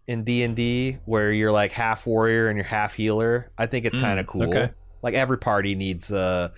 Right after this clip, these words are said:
Speaker 1: a guy who can do damage over time and also patch up the party. That's, uh, yeah. I think it's
Speaker 2: Mm-hmm.
Speaker 1: a kind of a neat, uh, warrior monk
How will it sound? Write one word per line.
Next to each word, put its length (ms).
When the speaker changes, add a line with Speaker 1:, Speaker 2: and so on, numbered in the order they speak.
Speaker 1:
a 80
guy 340
who 140
can 160
do 180
damage 560
over 240
time 380
and 80
also 340
patch 320
up 140
the 80
party. 400
That's, 360
uh, 200
yeah. 320
I 80
think 120
it's 100
Speaker 2:
Mm-hmm. 160
Speaker 1:
a 40
kind 220
of 80
a 40
neat, 380
uh, 260
warrior 460
monk 400